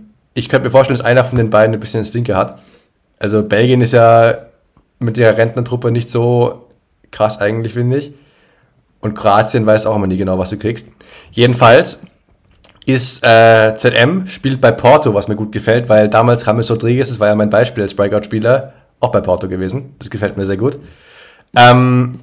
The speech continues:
Z M mit einem sehr, sehr guten, vor allem Offensiv-Output, weswegen ich glaub, dass der noch eher auffallen könnte, weil er hier,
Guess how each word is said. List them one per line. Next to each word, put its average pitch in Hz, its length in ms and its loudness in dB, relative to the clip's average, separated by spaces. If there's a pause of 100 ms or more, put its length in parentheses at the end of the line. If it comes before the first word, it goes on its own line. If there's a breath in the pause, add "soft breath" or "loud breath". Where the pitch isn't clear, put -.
(120)
Z 127 200 -4
M 156 300 0
mit 127 160 -2
einem 127 360 0 (260)
sehr, 135 380 -2
sehr 139 140 -2
guten, 135 300 -6
vor - 320 0
allem 135 100 2
Offensiv-Output, 123 920 -2 (1080 soft breath)
weswegen 117 1000 -2
ich - 160 -10
glaub, 113 160 2
dass 113 140 -6
der 120 100 2
noch 113 160 0
eher 120 200 2
auffallen 107 340 0
könnte, 104 500 -2
weil 101 380 0
er 104 380 0
hier, 104 600 -2